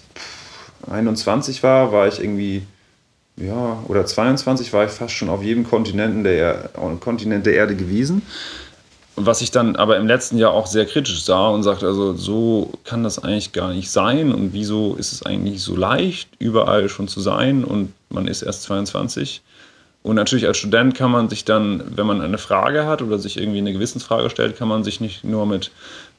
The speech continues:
der Familie unterhalten, sondern man kann auch mal in die Bibliothek gehen und sagen, okay, was, was gibt's da eigentlich für alternative Theorien und was ist, läuft da eigentlich falsch?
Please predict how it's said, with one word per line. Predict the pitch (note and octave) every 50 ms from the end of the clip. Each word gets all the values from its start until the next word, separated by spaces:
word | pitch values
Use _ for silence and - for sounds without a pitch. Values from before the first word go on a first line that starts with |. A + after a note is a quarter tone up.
| _ _ - G#2
der | G#2+ F#2+
Familie | - F#2+ F#2 G2 G2+ A2+ B2+ C3 B2+
unterhalten, | C3 C3+ C#3 C#3 C#3 C#3+ D3+ D3
sondern | D3 C#3+ C#3
man | C#3+ C#3 C3+
kann | D3+ C#3+
auch | - C3 C3
mal | C#3+ C3+
in | C#3+
die | C#3 C3
Bibliothek | - C#3 C3 B2+ C3 C3 C3 - D#3 D#3+ C3+
gehen | - - F2+
und | E2 F2+
sagen, | G#2 G2+ G2+ G#2+ A#2+
okay, | C3 - - B2 - F#2
was, | - - - - - - -
was | - B2 - -
gibt's | - A#2+ - -
da | - A2
eigentlich | - A2+ A#2 -
für | - A2+ A#2
alternative | - A2+ - A#2 A#2 A#2 A2+ - B2 A#2 A2+ G#2+
Theorien | - - A#2+ A2 G#2+ G#2 B2 C3+ D#3 D#3 D3 C3
und | A#2 A#2 G#2+ - - - - - - - - - - - - _ _ _ -
was | - A2+ B2+ - -
ist, | - G2+ - -
läuft | A#2+ B2+ B2+ -
da | C3+ F2
eigentlich | G2+ A#2 A#2+ C3
falsch? | - - - - - - - - -